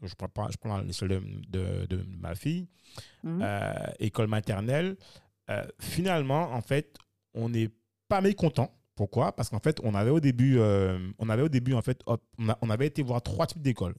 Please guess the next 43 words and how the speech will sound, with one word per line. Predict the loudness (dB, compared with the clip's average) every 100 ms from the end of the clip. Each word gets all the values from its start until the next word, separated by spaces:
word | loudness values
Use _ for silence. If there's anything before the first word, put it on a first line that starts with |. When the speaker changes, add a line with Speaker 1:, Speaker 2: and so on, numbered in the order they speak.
| _
Speaker 1:
École | -10 0 0 0 -2
Speaker 2:
Ouais. | -4
Speaker 1:
publique, | -2 -2 -2 -6 -8 -18 -20 _ -20 -20 -6
Speaker 2:
Mhm. | -2 0 2
Speaker 1:
classique, | 0 -2 -6
puisque | -6 -2
nous, | -2
c'est |
ce | -2
qu'on | -4
voulait | 0 0
de | 0
base. | 0 0 -4 _ -20 -20 _ _
École | -2 2 2
Speaker 2:
Ouais. | 2
Speaker 1:
privée, | 0 2 4 4 4 0 _ -20 _ _ _ _ -2
alors, | 2 2 2
école | 2 4 2
privée | 2 2 2 4 2 0 _ _ _ _ -6
catholique, | 0 4 2 0
donc | -4
c'est | -4
des | -4
écoles, | 0 2
en | 2
fait, | 0 -2
dans | -2
lesquelles | 0 0 0 0
tu | 0 2
as | 2 0 -6 _ _ _
des | -2 0
enseignants | 0 0 0 0 0
qui | -2 -6
sont, | -6 -6 -4 -4
euh, | -4 -4 -6 _ _ _ _ _ _ -16 -2
même | 2 2
programme | 4 2 2
que, | 2 0 0
même | 0 0
programme | 0 0 0 0 -2
que | 0 0
l'Éducation | 0 -2 -4
nationale, | -4 -4 -4 -2 -2 -2